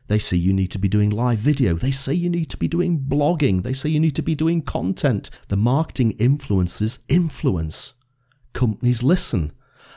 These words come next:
I talk to a potential client and they'll say, "We need to be on Twitter. Can you help us get our Twitter marketing right?" Or they say, "We need to be doing live video," or,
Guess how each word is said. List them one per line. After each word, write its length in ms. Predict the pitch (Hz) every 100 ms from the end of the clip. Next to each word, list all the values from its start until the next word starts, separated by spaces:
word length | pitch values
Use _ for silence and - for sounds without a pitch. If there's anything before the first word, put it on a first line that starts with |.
| -
I 160 | 208 240
talk 340 | - 170 135
to 120 | -
a 40 | 107
potential 560 | 104 - 127 - 104
client 480 | - 117 117 85 80
and 140 | 110 135
they'll 160 | 151
say, 360 | 143 156 151 139 -
"We 200 | 104 165
need 280 | 160 180 156
to 80 | -
be 100 | 143
on 200 | 156 170
Twitter. 500 | - 202 202 - 85 - -
Can 180 | 139 160
you 140 | 175
help 400 | 139 156 170 165
us 120 | 117
get 300 | - 98 - -
our 100 | 110
Twitter 460 | - 92 - 110 -
marketing 560 | 78 78 - 110 101
right?" 260 | 127 165 -
Or 400 | 180 202 117 240 - - -
they 140 | 101
say, 380 | - 104 101 95 - _
"We 140 | - 220
need 180 | 226 220
to 60 |
be 120 | 196
doing 200 | 208 202
live 280 | 208 208 196
video," 420 | 190 254 151 95 -
or, 480 | 180 196 135 180 -